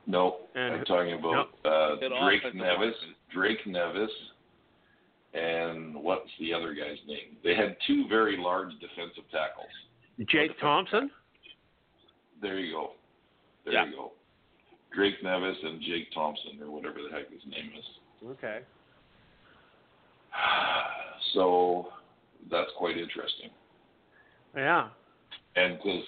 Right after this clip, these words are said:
Speaker 1: Winnipeg's gotta spend some mon-, they're gonna have to spend some money on a quarterback 'cause they don't have any.
Speaker 2: Yeah,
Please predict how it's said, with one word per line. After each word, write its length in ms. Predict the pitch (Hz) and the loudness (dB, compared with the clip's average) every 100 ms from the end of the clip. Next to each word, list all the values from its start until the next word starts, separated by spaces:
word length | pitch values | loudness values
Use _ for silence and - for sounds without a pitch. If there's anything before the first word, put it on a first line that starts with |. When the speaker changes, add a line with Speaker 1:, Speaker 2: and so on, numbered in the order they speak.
| - | -10
Speaker 1:
Winnipeg's 580 | 95 101 135 135 104 90 | 0 4 4 4 2 0
gotta 260 | 92 92 90 | -2 -2 -2
spend 280 | - 90 90 | -6 -6 -6
some 120 | 87 85 | -10 0
mon-, 140 | 110 - | 0 0
they're 120 | 101 92 | -6 -4
gonna 180 | 113 | -4
have 160 | 139 131 | -4 -6
to 60 | - | -10
spend 240 | - 113 110 | -4 -2 -2
some 120 | 85 | -4
money 260 | 92 123 104 | -4 -2 -2
on 100 | 87 | -4
a 40 | |
quarterback 560 | - 98 143 147 78 - - - _ _ | -4 -2 -2 -2 -6 -10 -12 -18 _ _
'cause 120 | 98 98 | -2 2
they 80 | |
don't 220 | 104 113 - | 4 2 0
have 380 | 117 123 147 | 0 2 2
any. 380 | 147 110 82 73 _ _ _ _ _ _ _ _ _ - | 2 0 -2 -8 _ _ _ _ _ _ _ _ _ -8
Speaker 2:
Yeah, 240 | 120 156 | 0 2